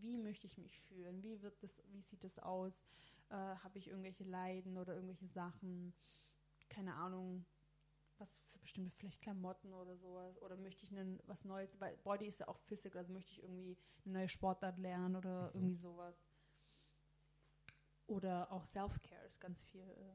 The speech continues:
Speaker 1: mit
Speaker 2: Mhm.
Speaker 1: Body zu tun. Und dann bei mein eben Geist ist oft dieses, okay, wie verdiene ich mein Geld? Oder zum Beispiel auch, wie erweitere ich mein Knowledge? Will ich was dazulernen? Nehme ich einen neuen Kurs?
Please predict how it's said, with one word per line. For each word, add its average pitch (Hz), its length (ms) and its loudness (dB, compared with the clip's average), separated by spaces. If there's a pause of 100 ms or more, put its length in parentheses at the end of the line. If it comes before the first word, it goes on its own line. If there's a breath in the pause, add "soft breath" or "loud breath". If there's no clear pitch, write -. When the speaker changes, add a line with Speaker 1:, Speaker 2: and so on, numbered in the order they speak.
Speaker 1:
mit 190 160 -16
Speaker 2:
Mhm. 127 140 -2
Speaker 1:
Body 185 300 -4
zu - 120 -18
tun. - 340 -18 (1160 soft breath)
Und 202 300 2
dann 202 200 6 (120)
bei 208 160 4
mein 190 380 -4 (140)
eben 190 360 -4
Geist 214 640 -4
ist - 340 -2
oft - 280 0
dieses, 202 300 4
okay, 190 440 4 (220)
wie 226 580 4 (320)
verdiene 208 360 6
ich - 140 2
mein 294 220 6
Geld? 320 500 2 (460)
Oder 214 540 4 (400 loud breath)
zum 190 180 -4
Beispiel 180 500 -4
auch, 175 360 -6 (280)
wie 190 320 -12
erweitere 185 540 -6
ich 180 180 -10
mein 170 140 -4
Knowledge? 247 640 6
Will 185 240 -2
ich - 180 -8
was 170 200 -8
dazulernen? 226 920 4
Nehme 175 200 -2
ich 175 100 -14
einen 175 100 -6
neuen 170 220 -12
Kurs? 226 380 0